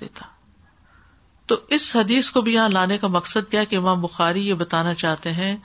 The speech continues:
کہ مجنون جو ہے اس کی بات کا اعتبار نہیں، کیونکہ آپ صلی اللہ علیہ وسلم کے سامنے جب اس نے چار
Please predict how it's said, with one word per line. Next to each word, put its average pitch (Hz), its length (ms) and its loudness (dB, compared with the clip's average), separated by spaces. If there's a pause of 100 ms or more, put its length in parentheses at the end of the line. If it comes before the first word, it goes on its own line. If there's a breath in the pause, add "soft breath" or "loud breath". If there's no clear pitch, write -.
(480 loud breath)
کہ 196 460 -2 (400)
مجنون 185 680 2
جو 180 200 0
ہے 151 180 -8 (1000 soft breath)
اس 370 340 -2
کی 208 260 -6 (920)
بات 175 300 2
کا 185 80 0
اعتبار 156 440 0
نہیں، 147 260 -8 (880)
کیونکہ 180 260 -2
آپ 175 240 2
صلی 196 120 -2
اللہ 180 120 2
علیہ 175 100 0
وسلم 180 340 -2
کے 190 80 -6
سامنے 180 380 0
جب 175 160 0
اس - 160 -4
نے 190 80 0
چار 196 280 2